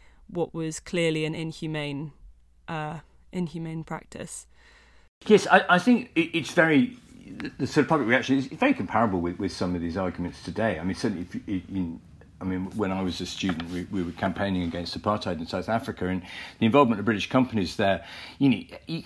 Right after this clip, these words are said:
Speaker 2: heard, kind of heard the same sort of arguments where, you know, we're in there because that's one way of helping the economy improve so things can be, can be made better for the black people. You hear those sort of arguments in the eighteen twenties and eighteen thirties.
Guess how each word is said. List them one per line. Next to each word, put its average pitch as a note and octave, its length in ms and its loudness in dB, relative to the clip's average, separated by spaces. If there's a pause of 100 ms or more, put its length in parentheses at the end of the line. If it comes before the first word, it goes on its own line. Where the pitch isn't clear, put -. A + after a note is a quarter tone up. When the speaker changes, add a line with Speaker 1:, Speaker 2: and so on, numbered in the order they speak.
Speaker 2:
heard, A3 240 4
kind B3+ 160 6
of A#3+ 40 8
heard A#3 140 4
the F#3 60 -4
same F#3+ 200 2
sort E3 200 -2
of C#3 60 2
arguments C#3 420 2
where, B2+ 80 8
you B2 180 6
know, B2 60 6
we're D3 320 6
in D3 140 2
there C#3 140 4
because B2+ 280 -2
that's - 260 0
one A#2+ 220 4
way A2+ 180 4
of A2 80 0
helping A#2+ 420 2
the A2+ 60 2
economy A2+ 460 0
improve A2 400 -2
so A2 140 -4
things A2+ 280 -4
can G#2 240 -6
be, G2 180 -6 (160)
can G2+ 140 -4
be G#2 100 -2
made G2+ 340 -4
better B2 360 -2
for - 160 -18
the - 80 -10
black - 320 -14
people. - 300 -18 (560)
You C#3 100 2
hear E3+ 180 6
those C#3+ 240 6
sort - 160 -2
of F#2+ 80 0
arguments F#2 460 0
in F2 80 -2
the E2 100 -4
eighteen D#2 240 -8
twenties D#2+ 460 -10
and F2 80 -12
eighteen F2+ 240 -12
thirties. - 560 -14